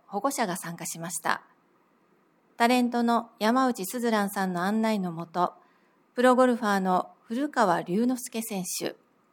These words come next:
前田幸四郎選手、井手理葉太一郎選手の練習ラウンドに同行しました。子どもたちは、打ったボールがあっという間に遠くまで飛んでいったので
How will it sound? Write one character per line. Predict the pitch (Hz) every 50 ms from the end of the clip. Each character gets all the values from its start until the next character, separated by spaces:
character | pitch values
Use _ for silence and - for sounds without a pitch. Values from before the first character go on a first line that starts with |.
| _ _ _ _ _ _ _ _ -
前 | 196 208 220 247 247
田 | 226 233 226
幸 | 226 - 214 220 247
四 | 254 - - 269
郎 | 254 247 240 233
選 | 233 233 220 202 196 - - -
手、 | 175 - - - _ _ _ _ _ _ _ _ _ _ _ _ _ _
井 | - 226 220
手 | 262 269 277
理 | 285 277 247
葉 | 233 208 165 156 - - -
太 | 214 233
一 | 277 294 285 277 269
郎 | 226 196 180
選 | 180 - 202 190
手 | 190 - - 180
の | 180 175 175 - - - -
練 | 233 262 285
習 | 277 277 - 285 285
ラ | 277 285 269
ウ | 262
ン | 226
ド | 180 175
に | 175 165 160
同 | 170 165 170
行 | 175 - 208 208
し | 214 - 202
ま | 196 196
し | 214 -
た。 | - 180 - - - _ _ _ _ _ _ _ _ _ _ _ _ _ _ _ _ _ _ _ _ -
子 | - 240 240
ど | 254
も | 254 254
た | 247 240 220
ち | 226 -
は、 | 190 190 190 190 190 - - - _ _ _ _ _ -
打 | 339 277
っ |
た | - - - 208 190
ボ | 165 190 202
ー | 208 196
ル | 208 208
が | 190 180
あ | 175
っ | 180 180 -
と | - 269
い | 277 302
う | 302 285
間 | 285 277
に | 269 262 247
遠 | - - 240 220 220
く | 240
ま | 233 208 196
で | 180 175
飛 | 170 - 170 180
ん | 196
で | 190 196
い | 202
っ |
た | 202 - 175
の | 170 165 160
で | 160 160 - -